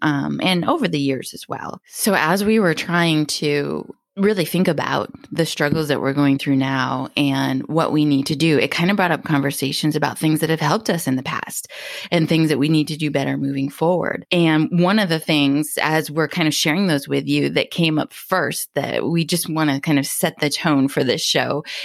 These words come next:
It's not necessarily one of the three steps, but it's really important to think about when your spouse is struggling and you want to help them, is timing. Don't, you know, I mean, I know you feel the same way and you've had experiences with that, Mandy.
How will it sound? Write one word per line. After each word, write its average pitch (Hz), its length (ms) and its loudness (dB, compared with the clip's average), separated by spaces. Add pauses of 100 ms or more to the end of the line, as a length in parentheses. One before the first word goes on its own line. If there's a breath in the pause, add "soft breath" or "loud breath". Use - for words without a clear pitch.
It's 170 180 -2
not 190 200 0
necessarily 175 600 2
one 151 160 2
of 156 120 0
the 151 100 0
three 147 260 -8
steps, - 540 -6
but - 220 -4
it's - 200 -10
really 170 460 2
important 156 480 0
to 151 60 -2
think 143 240 -2
about 143 340 -2
when 147 140 0
your 139 80 2
spouse 139 440 -2
is 160 80 -6
struggling 139 520 2
and 135 100 2
you 135 60 0
want 143 160 -2
to - 40 -8
help 147 260 -2
them, - 220 -4 (440 loud breath)
is 220 120 0
timing. - 480 0 (140)
Don't, 156 180 0
you 175 100 4
know, 170 300 2 (140)
I 156 120 2
mean, 160 200 4
I 170 120 0
know 185 120 2
you 170 240 2
feel 156 180 0
the 135 120 -4
same 135 200 -6
way 135 120 -2
and 135 100 -4
you've 135 80 -6
had 156 160 -6
experiences - 600 -8
with 73 120 -12
that, 85 140 -10
Mandy. - 360 -12